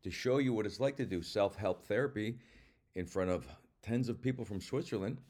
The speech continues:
This is what I do. I debate myself. When they tell you, "You're your biggest obstacle," it's true. If you've ever heard that,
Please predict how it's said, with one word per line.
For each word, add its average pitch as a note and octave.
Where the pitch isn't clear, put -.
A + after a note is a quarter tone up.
This C3+
is C3
what B2
I A2
do. B2
I E2
debate G#2
myself. C2
When D2+
they B2
tell C#3
you, F2
"You're G2+
your A#2
biggest G#2+
obstacle," C3
it's A2+
true. C#3
If C2
you've E2
ever C3
heard C#3+
that, C2+